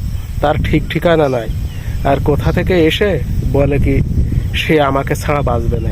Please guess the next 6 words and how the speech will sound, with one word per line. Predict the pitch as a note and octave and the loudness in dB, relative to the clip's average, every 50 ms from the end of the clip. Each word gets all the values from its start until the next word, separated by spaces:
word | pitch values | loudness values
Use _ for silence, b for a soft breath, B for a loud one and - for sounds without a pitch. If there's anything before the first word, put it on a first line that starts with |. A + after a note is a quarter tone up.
| - | -2
একটা | - - D3 - - - | -2 -2 -2 -2 -2 -2
কথা | A#2+ A2+ - D3+ D#3 - | -2 0 0 0 0 2
হলো, | G3+ G3 F3 - - - - - - - - - - - - B B B B B B B B B B - | 2 0 0 0 0 -2 -2 -2 -4 -8 -6 -4 -4 -4 -4 B B B B B B B B B B -2
প্রেম | - D#3+ E3 E3 D#3+ D#3 D3+ | 2 4 4 4 4 2 2
ভালোবাসা | D3+ D#3+ E3+ E3 F3 F3 - - - - | 2 2 2 2 2 0 0 -2 -4 -2
সেটাই, | - - E3 - G3 E3+ C3+ | -2 -2 0 0 0 -2 -2